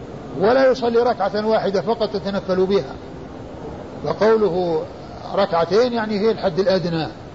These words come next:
فلو أراد أن يصلي، أراد، دخل المسجد وأراد أن يصلي ما شاء غير الركعتين، له أن يصلي، ولكن المقصود من ذلك أنه لا ينقص عن ركعتين، ف-، ف-، فهي الحد الأدنى،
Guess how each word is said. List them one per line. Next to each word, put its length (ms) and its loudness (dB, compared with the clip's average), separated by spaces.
فلو 260 4
أراد 240 4
أن 160 -2
يصلي، 680 0
أراد، 440 2
دخل 200 2
المسجد 360 2
وأراد 240 4
أن 180 0
يصلي 400 2
ما 180 2
شاء 260 2
غير 200 4
الركعتين، 540 2
له 240 2
أن 60 -2
يصلي، 400 0
ولكن 300 2
المقصود 340 0
من 160 -2
ذلك 360 2
أنه 460 2
لا 180 2
ينقص 280 0
عن 120 0
ركعتين، 520 0
ف-، 40 2
ف-، 300 4
فهي 200 4
الحد 300 0
الأدنى، 460 0